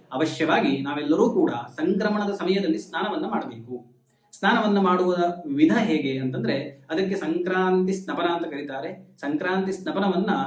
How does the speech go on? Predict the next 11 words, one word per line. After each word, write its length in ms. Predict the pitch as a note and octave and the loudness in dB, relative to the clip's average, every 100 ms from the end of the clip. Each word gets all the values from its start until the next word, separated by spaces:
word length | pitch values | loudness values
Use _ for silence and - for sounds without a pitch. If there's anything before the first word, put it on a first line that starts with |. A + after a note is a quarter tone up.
| - - _ _ - | -6 -16 _ _ 2
ತೈಲದಿಂದ 420 | F4+ A#4+ F#3 F#3 | 4 4 4 2
ಮಾಡಬೇಕು. 760 | F#3+ - B2 A2+ B2+ B2+ A#2+ - | 0 -2 -4 -6 -6 -6 -6 0
ತೈಲ 200 | F3 F#3+ | 2 2
ಅಂತಂದ್ರೆ 560 | F3+ F3 - D#3 D#3 D#3+ | 0 -2 -2 -2 -2 -2
ತಿಲದಿಂದ 420 | D#3 E3 F#3+ G3 G3+ | 2 2 2 2 2
ತಯಾರಿಸಿದ 500 | F#3+ F#3 F3+ E3+ E3+ | 2 0 0 -2 -2
ಎಣ್ಣೆ, 340 | D#3+ C#3+ C#3+ | 0 2 0
ಅಂದ್ರೆ 440 | C#3+ - C#3+ - | -2 -10 -8 -4
ಎಳ್ಳೆಣ್ಣೆ 460 | D#3 D3 E3 F3 E3 | 0 2 4 4 2
ಅಂತ 260 | D4 F#3+ - | 0 -2 -4
ಅರ್ಥ. 200 | - | -6